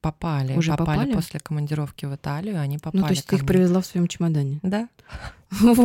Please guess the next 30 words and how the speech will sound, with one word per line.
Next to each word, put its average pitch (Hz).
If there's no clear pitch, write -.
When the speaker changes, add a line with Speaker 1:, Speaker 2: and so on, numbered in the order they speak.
Speaker 1:
Почти 185
Speaker 2:
а 190
е-, 208
Speaker 1:
контрабанда. 233
Speaker 2:
<laughs> -
а -
если 285
бы 226
ты 233
это 214
не 208
сделала, 240
то 180
они 185
бы, 247
наверно, 208
щас -
к -
тебе 202
шли. 139
Speaker 1:
М, 180
да, 170
потому 175
что, 165
м, 165
я, 165
наверно, 160
тебе 165
не 151
говорила, 160